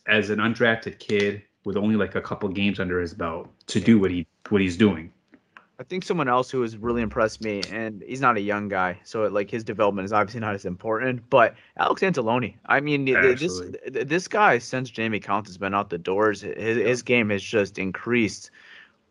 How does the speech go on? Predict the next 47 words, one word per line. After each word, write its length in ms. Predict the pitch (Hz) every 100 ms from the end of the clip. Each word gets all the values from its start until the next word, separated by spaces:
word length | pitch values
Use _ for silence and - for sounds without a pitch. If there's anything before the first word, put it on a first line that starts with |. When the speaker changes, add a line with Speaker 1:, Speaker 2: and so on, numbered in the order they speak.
| _ _ _ -
Speaker 2:
mightily. 720 | 95 78 113 113 160 170 95
He's 220 | 87 127 135
been 300 | 170 131 107
really 340 | 123 139 135
good 160 | 131 127
for 80 |
this 140 | 127 -
football 320 | 135 139 135
team, 280 | - 131 127
and 80 | 139
he's 160 | 143
been 240 | 160 190 135
an 160 | 98 -
anchor 560 | 104 143 151 120 107 104 - - - _
as 180 | - 110
far 320 | - 127 127
as 140 | 120 110
being 240 | 123 117
a 60 | 101
leader, 360 | 98 120 139
and 80 | 131
I 100 | 120
understand 340 | 131 139 139 131
now 140 | 123
why 120 | 113
he's 140 | 113 104
got 160 | 107
that 160 | 95 92
captain 360 | 110 113 - 95
patch. 260 | 98 92
I 100 | 113
mean, 180 | 117 113
outside 420 | 117 131 156 147 135
of 100 | 120
a 80 |
little 320 | 113 120 135 127
injury 340 | 135 135 139
he 80 | 135
had 300 | 139 139 135
in 140 | 123
that, 280 | 120 107 90
in 80 | 120
that 280 | 107 101 123
Rams 340 | 123 135 135
game, 360 | 160 160 160 151 _ _ _ _ _
he's 140 | 143 170
played 240 | 240